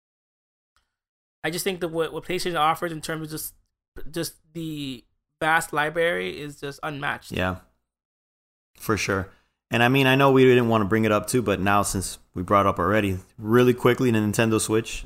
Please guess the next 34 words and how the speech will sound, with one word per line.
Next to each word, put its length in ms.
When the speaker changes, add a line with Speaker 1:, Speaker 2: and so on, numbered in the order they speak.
Speaker 2:
their 280
free 260
games 340
is 40
essentially 440
playing 500
old 600
ass 460
Nintendo 460
games, 420
like, 180
from 220
the 120
N 140
E 120
S 400
and 340
Speaker 1:
And 120
S-, 160
Speaker 2:
Super. 200
Speaker 1:
and 160
S-, 220
and 380
S 180
N 80
E 60
S, 180
yeah, 240
and 160
Super 260
Speaker 2:
Yep. 200
Speaker 1:
N 60
E 40
S. 120